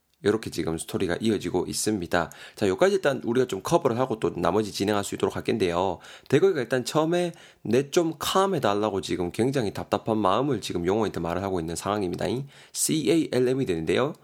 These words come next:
L은 여러분 발음하지 마시고 묵음 처리하시고 calm, calm 이렇게 하시면 되겠습니다. calm summon 하게 되면은 말 그대로 뭐 누군가 진정시키다라는 느낌 전하실 수 있는 동사로 활용할 수가 있습니다. 예문에 여러분, 어,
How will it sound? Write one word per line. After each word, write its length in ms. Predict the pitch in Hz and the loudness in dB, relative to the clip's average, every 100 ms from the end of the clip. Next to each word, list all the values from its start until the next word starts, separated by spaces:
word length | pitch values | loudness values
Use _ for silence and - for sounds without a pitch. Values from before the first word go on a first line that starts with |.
| - - - | -20 -20 -2
L은 340 | 160 185 175 110 | 2 4 2 2
여러분 420 | 92 104 87 82 | 0 0 -2 0
발음하지 440 | 95 110 123 123 107 | 2 2 2 0 0
마시고 340 | 87 - 87 | -2 -2 -2
묵음 260 | 82 120 127 | 0 -2 0
처리하시고 560 | 117 87 87 - 87 - _ - | -4 -4 -4 -2 -4 -4 _ -2
calm, 500 | 139 127 98 82 80 _ - - - | 2 2 2 -2 -8 _ -20 -10 2
calm 360 | 131 123 92 | 2 2 0
이렇게 220 | 98 95 87 | -4 -4 -6
하시면 220 | 90 92 | -6 -6
되겠습니다. 580 | 92 90 - 71 69 - - _ - | -6 -6 -8 -8 -10 -12 -20 _ -2
calm 260 | 175 180 | 2 2
summon 400 | 156 156 160 127 | 2 0 2 2
하게 180 | 110 120 | 0 0
되면은 500 | - 98 87 95 90 | 0 0 0 -2 -2
말 100 | 90 | -4
그대로 280 | 98 95 80 - - - - | -2 0 -2 -6 -20 -20 -4
뭐 240 | 85 85 | 2 2
누군가 280 | 110 123 107 | 2 -2 -4
진정시키다라는 920 | - 120 117 127 127 - 214 156 95 87 | 0 2 4 4 2 0 2 2 2 -2
느낌 320 | - 101 87 | -2 -2 -2
전하실 340 | 87 87 92 | -2 -2 -2
수 160 | 95 92 | -2 -2
있는 220 | 82 82 | -2 0
동사로 380 | 95 135 170 107 | 0 2 2 2
활용할 320 | 98 90 85 | 0 0 0
수가 360 | - - 85 - - - | -4 -6 -6 -8 -20 -8
있습니다. 760 | - - 98 87 - 80 - - - - | -4 0 0 0 0 -2 -2 -10 -14 4
예문에 420 | 120 160 175 131 | 4 4 2 2
여러분, 600 | 104 104 95 95 98 85 - | 2 0 2 2 2 -2 0
어, 260 | 90 87 | 2 2